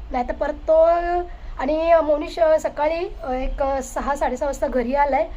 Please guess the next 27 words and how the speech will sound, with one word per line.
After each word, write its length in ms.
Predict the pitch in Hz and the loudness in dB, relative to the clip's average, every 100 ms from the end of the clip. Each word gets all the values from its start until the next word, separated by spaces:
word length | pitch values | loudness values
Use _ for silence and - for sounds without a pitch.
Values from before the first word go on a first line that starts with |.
| - - | -14 -10
आणि 120 | 247 | -6
तो 100 | 247 | -4
आता 180 | 262 277 | -4 -6
झोपलाय, 680 | 240 277 262 262 330 311 349 | -6 -2 -2 -2 0 0 2
कारण 280 | 302 254 | -2 -2
की 80 | 247 | -4
रात्रभर 380 | 254 254 269 302 | -4 -4 -6 -4
त्याने 180 | 294 285 | -4 -6
प्रवास 400 | 294 247 262 262 | -4 -4 -4 -6
केलाय 220 | 277 262 | -6 -4
त्याच्यामुळे. 560 | 254 285 277 302 302 359 - - - - | -6 -6 -4 0 2 0 -2 -14 -12 -4
मग, 240 | 254 262 | -2 2
अ, 120 | 285 | 2
उठून 340 | 294 294 311 320 | 0 -4 -10 0
तो 220 | 320 320 247 - - - - - | 4 4 2 -10 -14 -14 -14 -6
त्याच्या 220 | 294 247 269 | -6 -2 -2
जॉबवरती 360 | 262 269 294 | 0 0 0
जाऊ 220 | 311 254 | 2 0
शकतो, 280 | 277 359 - | 0 -8 -6
म्हणून 200 | 269 277 | -6 -6
गाडी 380 | 294 262 254 311 | -2 -2 0 0
आहे 140 | 330 | 0
तर 80 | 330 | 0
आधी 140 | 320 349 | -2 0
काल्हेरशी 400 | 320 269 294 320 | -2 -2 -4 -2
जाऊन 280 | 294 311 | 0 0
येतो. 360 | 311 311 370 | -2 -2 -2